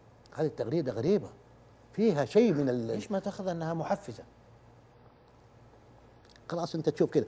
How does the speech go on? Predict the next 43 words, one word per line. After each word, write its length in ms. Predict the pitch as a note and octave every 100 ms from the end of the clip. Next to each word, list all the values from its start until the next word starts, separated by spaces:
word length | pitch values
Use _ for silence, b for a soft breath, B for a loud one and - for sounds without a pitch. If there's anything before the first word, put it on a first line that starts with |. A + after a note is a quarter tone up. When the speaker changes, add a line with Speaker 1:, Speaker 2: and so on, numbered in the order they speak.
| b b
Speaker 1:
شوف 160 | G3+
يا 60 | D3+
أبو، 200 | G#2 G2 - b
لأنك 260 | C#3+ E3 F3+
Speaker 2:
لا، 60 | F#3+
Speaker 1:
أنت 80 | G#3
Speaker 2:
مو 80 | C4+
أنا 100 | G#3+
اللي 80 | F#3
أشوف، 180 | A3
Speaker 1:
شوف. 80 | G#3
Speaker 2:
أنا 200 | F#3 E3+
أب-، 100 | E3+
أبرر 460 | - F3+ A#3+ F3+ B2
ممكن. 180 | C#3 C#3+
Speaker 1:
لا، 160 | F3+
لا، 120 | G3 F#3+
ما 120 | B3
تبرر، 340 | E3 D3+ A2 -
لا 100 | F#3
تبرر. 340 | D#3+ C3+ G2+ - - -
تبرر 180 | C#3+ F3+
Speaker 2:
أنا 80 | F#3
ما 100 | B3
Speaker 1:
شيء. 200 | C4+ C#4+
Speaker 2:
أبرر 100 | A#3+
له. 280 | G#3 A3+ -
Speaker 1:
لا، 160 | D3 G#3
لا. 140 | F#3
Speaker 2:
أنا 100 | E3
برد 240 | F3 B3+ A3
عليه. 260 | B3+ F3+ - -
Speaker 1:
لا، 180 | D3 A3+
لا، 60 |
ما 100 | A3
هو 140 | B3 A3
تبرير. 320 | E3 D#3 D#3+
هذا، 180 | D3 F#3
هذا، 220 | C3 F#3+
هذا، 220 | E3 F#3 D#3+
هذا، 260 | E3+ D#3+ A2
هذا 200 | E3 A#2+
تغريدة 600 | A#2+ A#2 E3 D#3+ F#3